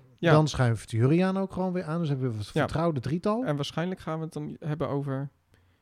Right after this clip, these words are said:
Speaker 1: iets met duurzaamheid, groen en, eh, mogelijk dat Patrick Bakker, ook van R T M X L,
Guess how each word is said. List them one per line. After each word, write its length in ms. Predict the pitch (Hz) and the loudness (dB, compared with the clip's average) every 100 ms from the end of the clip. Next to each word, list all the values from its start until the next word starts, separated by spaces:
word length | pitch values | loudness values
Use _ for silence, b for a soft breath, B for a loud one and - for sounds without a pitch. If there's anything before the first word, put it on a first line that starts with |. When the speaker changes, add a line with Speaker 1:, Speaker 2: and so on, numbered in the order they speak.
| _ | _
Speaker 1:
iets 120 | - | -10
met 160 | 143 135 | -6 -6
duurzaamheid, 560 | - 160 160 143 143 147 | -2 0 0 -2 -2 -4
groen 680 | - - 147 156 160 156 160 _ _ _ b b b b | -10 -6 -2 -2 -2 -6 -12 _ _ _ b b b b
en, 260 | - 139 135 | -8 -4 -2
eh, 440 | 131 131 131 131 131 135 _ _ _ _ _ _ _ _ - 440 | -2 -2 -4 -6 -6 -10 _ _ _ _ _ _ _ _ -20 -14
mogelijk 320 | 302 139 139 131 | -4 -4 -4 -8
dat 120 | 123 | -8
Patrick 340 | 135 - 131 - | -8 -8 -12 -8
Bakker, 400 | 139 - 131 127 | -8 -6 -6 -6
ook 180 | 101 123 | -8 -10
van 140 | 127 | -10
R 40 | 139 | -8
T 80 | |
M 100 | 135 | -8
X 100 | 135 | -6
L, 260 | 135 123 123 | -4 -4 -6